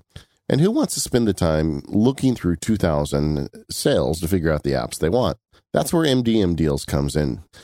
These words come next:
So you don't have to. M D M Deals goes through all the deals. They handpick the best deals on only the greatest apps and then publish those curated deals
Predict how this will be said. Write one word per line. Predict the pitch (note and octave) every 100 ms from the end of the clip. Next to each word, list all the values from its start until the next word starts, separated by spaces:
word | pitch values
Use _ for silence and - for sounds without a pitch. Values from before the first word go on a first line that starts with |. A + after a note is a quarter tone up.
| -
So | -
you | B2+ G3
don't | G3 C#3
have | C#3+ D3+ -
to. | F2 D#2
M | G#2+ D3
D | D#3 D3+
M | C#3+
Deals | F#2 D#2 C#2 D2+ -
goes | F2 E2 E2
through | - E2 D#2 -
all | G#2+ B2+
the | F#2+ C#2+
deals. | A1+ - - - - - -
They | - D#2
handpick | G#2+ A#2 A#2+ A2+
the | -
best | D#2 G#2 B2 -
deals | A#2+ A#2+ A#2+
on | F#2 D2+
only | F2 F2+ F#2 F2+
the | D#2 D2
greatest | D2 F2 G#2 G#2
apps | C#2 A#1+ - -
and | F2+ G2
then | D3 C3+
publish | - C#3 B2+ -
those | D#2+ C#2+ D2 - - - -
curated | - D#3+ E3 D3 C#3 F#2
deals | D#2+ C2 C2